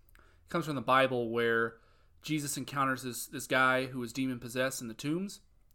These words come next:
and he asks him what his name is, and he says his name is Legion, for we are many. And what that meant is that he had tons of demons inside of him, and Jesus casts it out, and it goes into these pigs, thousands of pigs. So this dude had a ton of demons inside of him.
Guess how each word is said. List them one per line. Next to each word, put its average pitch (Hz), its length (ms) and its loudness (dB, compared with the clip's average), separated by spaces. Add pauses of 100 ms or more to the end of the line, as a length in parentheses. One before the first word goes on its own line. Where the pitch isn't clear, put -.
(160)
and 131 260 -2
he 123 100 -2
asks 143 320 2
him 135 120 -4
what 127 100 -2
his 120 140 -10
name 143 260 0
is, 110 240 -6
and 117 100 -10
he 117 60 -8
says 117 220 -6
his 113 120 -12
name 117 140 -6
is 107 160 -10
Legion, 131 380 -2
for 127 100 -12
we 123 160 -6
are 107 80 -6
many. 113 400 -6 (680)
And 127 300 -2
what 127 120 -6
that 117 180 0
meant 147 160 0
is 123 120 -6
that 123 120 0
he 127 140 -2
had 117 240 -2
tons 143 360 -2
of 110 120 -8
demons 127 420 -4
inside 120 400 0
of 113 120 -6
him, 107 140 -8
and 107 120 -10
Jesus 123 560 -8
casts 135 340 2
it 120 80 -4
out, 123 320 4
and 131 80 -12
it 117 60 -10
goes 127 200 -2
into 117 120 -8
these 110 160 -8
pigs, 120 560 -2
thousands 135 440 4
of - 100 -16
pigs. 107 360 -6 (300)
So 135 100 -8
this 143 140 0
dude 139 180 2
had 120 120 2
a - 20 -4
ton 151 260 -4
of 127 80 -2
demons 117 360 -4
inside 107 280 -8
of 107 80 -6
him. 104 100 -12